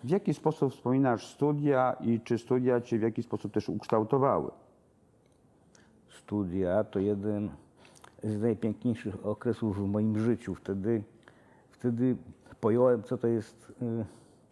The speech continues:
Speaker 2: co to jest twórczość. Na pierwszym roku miałem zajęcia ze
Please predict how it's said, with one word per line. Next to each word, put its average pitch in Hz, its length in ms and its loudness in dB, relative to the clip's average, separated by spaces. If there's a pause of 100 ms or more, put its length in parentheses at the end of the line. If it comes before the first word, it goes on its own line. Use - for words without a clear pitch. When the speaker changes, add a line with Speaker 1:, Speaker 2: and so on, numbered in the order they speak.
(260)
Speaker 2:
co 127 120 -4
to 131 80 2
jest 117 140 0
twórczość. - 680 0 (680)
Na 82 80 -8
pierwszym 131 380 0
roku 123 240 4
miałem 117 320 2
zajęcia 110 480 2
ze 101 320 0